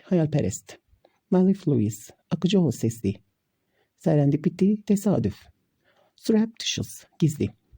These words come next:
Preston, el değmemiş. Ineffable, tarif edilemez. Ubiquitous, her yerde bulunan.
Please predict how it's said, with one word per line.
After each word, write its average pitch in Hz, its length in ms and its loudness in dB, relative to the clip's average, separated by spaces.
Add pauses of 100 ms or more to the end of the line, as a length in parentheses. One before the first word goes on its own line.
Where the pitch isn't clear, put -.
(420)
Preston, 214 440 -2 (280)
el 170 140 0
değmemiş. 92 560 -2 (500)
Ineffable, 180 520 2 (320)
tarif 165 240 2
edilemez. 107 500 0 (560)
Ubiquitous, 175 680 0
her 156 180 0
yerde 123 300 2
bulunan. 104 400 2